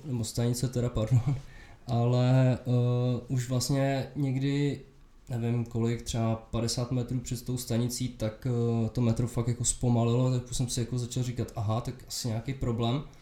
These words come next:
Hm, tak jsem si jako už lehnul, přijeli jsme fakt krokem do té stanice a teď už vlastně vidím, že po schodech tam, eh, vyběhli tři jako,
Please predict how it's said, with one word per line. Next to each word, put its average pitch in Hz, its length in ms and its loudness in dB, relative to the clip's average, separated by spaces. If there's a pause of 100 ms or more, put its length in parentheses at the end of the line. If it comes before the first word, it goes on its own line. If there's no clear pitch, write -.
(920)
Hm, 131 240 4
tak 135 140 0
jsem 147 120 2
si 156 120 2
jako 151 160 0
už 151 220 2
lehnul, 151 440 8
přijeli 135 320 0
jsme 135 140 -2
fakt - 340 -6
krokem 135 440 2
do 131 80 2
té 139 240 -2
stanice 127 840 2
a 131 60 -4
teď 127 240 -6
už 123 120 -4
vlastně 127 260 -2
vidím, 123 300 2
že 120 480 2
po 131 100 0
schodech 120 380 0
tam, 123 420 2 (600)
eh, - 40 -6 (380)
vyběhli 120 680 4
tři 127 640 0
jako, 120 600 -2